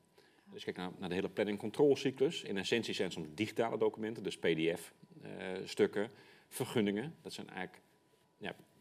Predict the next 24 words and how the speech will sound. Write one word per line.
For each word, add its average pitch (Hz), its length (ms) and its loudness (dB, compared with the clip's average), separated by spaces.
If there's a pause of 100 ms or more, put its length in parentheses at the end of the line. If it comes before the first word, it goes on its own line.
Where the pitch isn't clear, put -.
(160)
papieren 98 440 2
documenten, 95 480 0
maar 92 100 -4
dan 90 180 -4
vaak 92 280 -4
in 92 60 -8
een 87 80 -4
soort 87 200 -4
digitale 92 420 -2
vorm. 117 480 -2 (1400)
Ja, 101 120 0
en 104 80 2
dat 113 140 4
is 110 60 -4
de 110 80 0
grote 101 240 2
transitie 101 520 -2
die, 98 360 0
eh, 98 220 -2
gaat 98 200 -10
plaatsvinden 85 640 -4
van 90 380 -6
documentendenken 98 1080 4
naar 92 280 -4